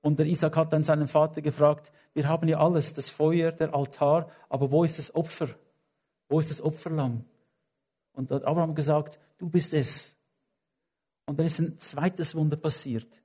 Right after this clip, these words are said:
Ich wäre davon gerannt, so schnell wie sie meine Beine tragen konnten. Aber der Abraham,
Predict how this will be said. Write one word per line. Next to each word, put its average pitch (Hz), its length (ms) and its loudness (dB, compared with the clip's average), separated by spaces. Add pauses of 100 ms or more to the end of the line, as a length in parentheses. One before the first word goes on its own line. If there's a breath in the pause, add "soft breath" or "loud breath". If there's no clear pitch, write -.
(320)
Ich 180 240 0
wäre 160 180 0
davon 156 360 0
gerannt, 147 520 -2 (220)
so 139 140 -6
schnell 170 300 2 (100)
wie 165 160 -4
sie 156 280 -10
meine 147 260 2
Beine 143 280 0
tragen 151 360 0
konnten. 117 440 -6 (680)
Aber 151 160 0
der 156 180 0
Abraham, 170 540 2